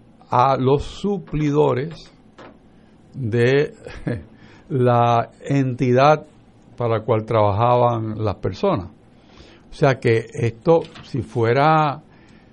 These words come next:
eh, vamos a decir, derecho federal,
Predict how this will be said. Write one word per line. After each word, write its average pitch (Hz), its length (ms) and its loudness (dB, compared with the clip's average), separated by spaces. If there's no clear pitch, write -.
eh, 113 120 -8
vamos 117 420 0
a 135 60 4
decir, 143 560 -2
derecho 117 760 -2
federal, 123 800 0